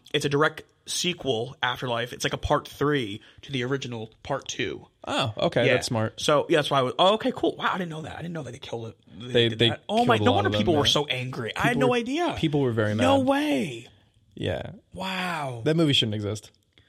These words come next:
Speaker 2: Just because, like, if you're gonna honor it, then honor the originals and everything. Don't
Speaker 1: Honor.
Speaker 2: just, don't just be like, "We know you hate it, so we're just gonna do this too." Like,
Speaker 1: Yeah,
Speaker 2: that's
Speaker 1: no,
Speaker 2: not
Speaker 1: I,
Speaker 2: really
Speaker 1: I
Speaker 2: fair.
Speaker 1: hate when, I hate when a movie studio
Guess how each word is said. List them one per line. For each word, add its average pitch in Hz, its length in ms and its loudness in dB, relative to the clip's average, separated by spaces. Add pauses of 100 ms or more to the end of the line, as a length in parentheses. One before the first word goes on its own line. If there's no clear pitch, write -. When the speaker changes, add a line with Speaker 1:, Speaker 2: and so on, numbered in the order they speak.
Speaker 2:
Just 285 240 0
because, 196 360 -2
like, 175 140 0
if 160 140 -2
you're 190 120 0
gonna 220 180 0
honor 143 320 2
it, 175 140 0
then 135 100 0
honor 143 320 2
the 107 120 0
originals 107 420 0
and 107 80 0
everything. 107 260 -2
Don't 139 140 4
Speaker 1:
Honor. 147 100 2
Speaker 2:
just, 135 160 0 (140)
don't 147 180 2
just 151 180 -2
be 143 140 2
like, 131 340 2
"We 160 220 2
know 160 160 6
you 151 160 4
hate 143 240 6
it, 170 240 0
so - 160 2
we're 139 120 4
just 139 140 0
gonna 143 160 2
do 127 140 0
this 117 180 0
too." 107 300 2
Like, 120 240 0
Speaker 1:
Yeah, 151 160 0
Speaker 2:
that's 143 160 2
Speaker 1:
no, 151 80 4
Speaker 2:
not - 80 4
Speaker 1:
I, 170 80 4
Speaker 2:
really 120 140 2
Speaker 1:
I 160 100 2
Speaker 2:
fair. 117 200 2
Speaker 1:
hate 165 140 -4
when, 147 300 -4
I 139 140 -2
hate 135 260 -6
when 170 80 -6
a 151 60 -4
movie 135 240 -2
studio 113 720 -4